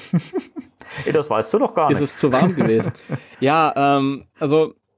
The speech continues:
Speaker 1: gerade weil, weil so viele Scharlatane da ihr, ihr Unwesen treiben und, und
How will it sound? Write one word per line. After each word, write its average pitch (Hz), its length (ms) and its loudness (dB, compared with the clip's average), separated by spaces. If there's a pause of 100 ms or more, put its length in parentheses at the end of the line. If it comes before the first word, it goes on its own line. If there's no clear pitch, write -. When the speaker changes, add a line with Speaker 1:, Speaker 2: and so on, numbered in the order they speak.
(320)
Speaker 1:
gerade 151 360 0
weil, 156 240 2
weil 151 200 2
so 147 120 0
viele 156 240 -2
Scharlatane 143 640 0
da 127 120 2
ihr, 127 280 -2
ihr 131 180 0
Unwesen 139 400 2
treiben 123 480 2
und, 120 340 -2
und 127 680 -10